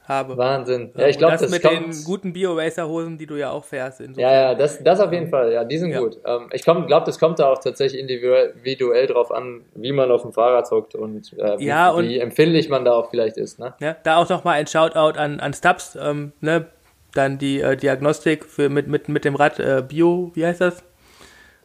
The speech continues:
Speaker 1: Ach, da, wo das Rad
Speaker 2: Ba-
Speaker 1: eingestellt wird halt, ne?
Speaker 2: Bike-Fitting
Speaker 1: Ähm,
Speaker 2: nennt sich das.
Speaker 1: Bike-Fitting, genau, ne? Die hat, der,
Speaker 2: Bike-Fitting.
Speaker 1: der Benjamin hat mein Bike gefittet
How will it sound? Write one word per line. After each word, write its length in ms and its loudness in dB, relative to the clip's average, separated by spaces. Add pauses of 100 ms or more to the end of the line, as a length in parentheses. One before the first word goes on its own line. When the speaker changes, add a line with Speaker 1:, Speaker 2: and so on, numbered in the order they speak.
(140)
Speaker 1:
Ach, 120 -4
da, 160 0
wo 60 2
das 180 2
Rad 100 0
Speaker 2:
Ba- 60 -4
Speaker 1:
eingestellt 540 -2
wird 160 -4
halt, 240 -4
ne? 60 4
Speaker 2:
Bike-Fitting 640 2
Speaker 1:
Ähm, 60 -8
Speaker 2:
nennt 80 -2
sich 60 -2
das. 80 6 (160)
Speaker 1:
Bike-Fitting, 360 2
genau, 300 2
ne? 180 2
Die 80 2
hat, 120 2
der, 60 -2
Speaker 2:
Bike-Fitting. 140 -4
Speaker 1:
der 100 0
Benjamin 420 0
hat 100 -2
mein 140 -2
Bike 240 2
gefittet 520 -4